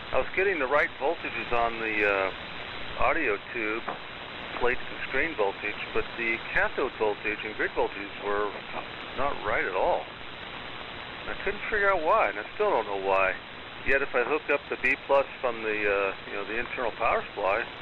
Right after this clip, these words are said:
it all works. Of course, I have the hum. But if I disconnect the power supply and hook up my own power supply, I can't get it to work. I don't know. <laughs> So I figured out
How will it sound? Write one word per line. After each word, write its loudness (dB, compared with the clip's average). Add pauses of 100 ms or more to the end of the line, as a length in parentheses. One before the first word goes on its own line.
(140)
it 2
all 6
works. 2 (460)
Of -10
course, 0
I 2
have 2
the -4
hum. 0 (1080)
But -2
if -2
I 2 (140)
disconnect 0
the -6 (240)
power 2
supply 0
and -2
hook -2
up 0
my 4
own 0
power 2
supply, 2
I 2
can't -2
get 4
it -2
to 4
work. 4 (1500)
I 0
don't -2
know. -4 (340)
<laughs> -4 (500)
So 6
I -2
figured 6
out 4